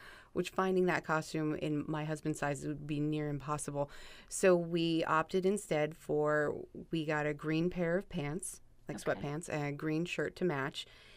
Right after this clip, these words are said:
Speaker 1: And I will be painting scales on
Speaker 2: <laughs> Okay.
Speaker 1: and making a mask and a tail for him out of felt.
Speaker 2: There you go.
Speaker 1: Uh, the scales don't have to be complicated either. All I plan on doing is taking cereal box cardboard, cutting a scallop pattern,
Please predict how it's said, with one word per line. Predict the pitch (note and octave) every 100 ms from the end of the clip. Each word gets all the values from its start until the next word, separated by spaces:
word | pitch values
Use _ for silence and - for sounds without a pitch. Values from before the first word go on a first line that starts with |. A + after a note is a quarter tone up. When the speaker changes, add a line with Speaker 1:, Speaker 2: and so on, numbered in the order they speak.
| - - -
Speaker 1:
And | D#3+ D#3 D3
I | - D3 D#3
will | D#3+ E3
be | E3 D#3+ D#3+
painting | - F3+ F3 E3
scales | - - A3+ A#3 G#3 F3+
on | - - C#3+ F3+ A#3 -
Speaker 2:
<laughs> | - -
Okay. | B3 G#3+
Speaker 1:
and | - F3 E3+ F3+
making | D#3+ D#3 F3+
a |
mask | G3+ B3 C4+ -
and | G#3
a |
tail | G3+ D4 E4+
for | - D#3+
him | E3+
out | E3+
of | F3
felt. | B3 - - -
Speaker 2:
There | G3 F#3+
you | G3+
go. | G3+ A#3+ G#3
Speaker 1:
Uh, | F3 E3 - F3
the | F#3+
scales | - B3+ D4 A#3 F#3+
don't | G#3 G#3
have | G3+
to | G3
be | F#3+
complicated | A3 A3 A3 G#3 F3 E3+
either. | G#3+ F3+ D3
All | D#3+ F3
I |
plan | F3+ F#3+ F#3+
on | F3+
doing | F3+ F3+ F#3
is | F3
taking | D#3 D3+ D#3
cereal | - C#3+ D3+
box | F#3 -
cardboard, | - F3+ F3+ F3+ F#3 - - -
cutting | - E3 E3+
a | F3
scallop | - F#3 F#3 F#3
pattern, | E3+ E3 E3 D#3+ D#3+